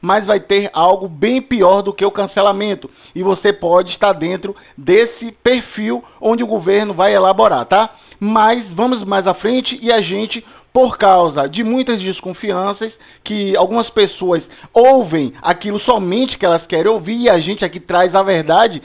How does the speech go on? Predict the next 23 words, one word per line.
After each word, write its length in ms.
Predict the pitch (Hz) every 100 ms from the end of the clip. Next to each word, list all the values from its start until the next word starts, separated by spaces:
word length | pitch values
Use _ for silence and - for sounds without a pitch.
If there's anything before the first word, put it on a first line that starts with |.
| - -
que 160 | - 226
doa 480 | 151 165 208 240 220
ou 220 | 220 196
não, 260 | 165 170 220
a 80 | 185
gente 240 | 185 -
tem 140 | 208
que 60 | 220
trazer 440 | 208 170 156 190 - _ -
a 180 | 196
informação 800 | 240 233 190 180 165 - 175 196 - _ -
verídica, 720 | 139 247 202 233 170 147 143
verdadeira, 720 | 131 214 226 233 160 139 131
tá? 240 | 214 233 226 - -
Então 360 | 220 220 220
é 40 | 262
melhor 380 | 240 226 247 254
que 120 | -
a 60 |
gente 180 | 202 214
fale 280 | - 165 170
a 60 | 180
verdade 580 | 208 196 165 180 202